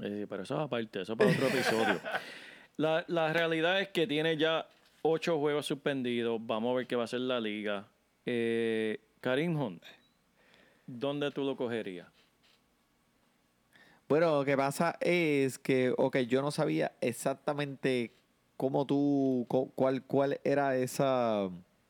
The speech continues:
Speaker 2: esa decisión de ocho juegos. Wow. Eso cambia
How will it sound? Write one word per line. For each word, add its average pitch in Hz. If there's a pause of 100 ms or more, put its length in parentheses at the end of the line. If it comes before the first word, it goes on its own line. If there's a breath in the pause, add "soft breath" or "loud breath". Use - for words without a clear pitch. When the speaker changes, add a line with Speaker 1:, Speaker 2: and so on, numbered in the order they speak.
(400)
Speaker 2:
esa 139
decisión 131
de 117
ocho 113
juegos. 123
Wow. 120 (500 loud breath)
Eso 170
cambia 147